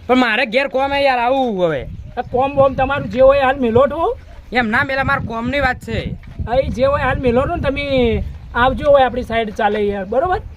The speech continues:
Speaker 1: હારું, હેડો આવું.
Speaker 2: એ હો. હેડો.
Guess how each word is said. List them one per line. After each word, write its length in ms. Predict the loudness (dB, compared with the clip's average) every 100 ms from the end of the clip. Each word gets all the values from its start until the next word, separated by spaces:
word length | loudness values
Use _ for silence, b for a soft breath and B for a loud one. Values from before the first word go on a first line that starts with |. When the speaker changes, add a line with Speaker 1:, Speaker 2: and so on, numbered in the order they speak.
| -8
Speaker 1:
હારું, 280 | -4 -2 0
હેડો 120 | 2
આવું. 340 | 2 0 -4 -12 -18 -20 -18 -12
Speaker 2:
એ 120 | -10
હો. 240 | -10 -14 -16 -18 -16 -16 -16 -18 -20 -20 -20 -20 -20 -20 -20 -18 -18 -20 -20 -20 -20 -20 -20 -20 -20 -20 -18 -18 -18 -20 -20 -20 -20 -10
હેડો. 120 | -2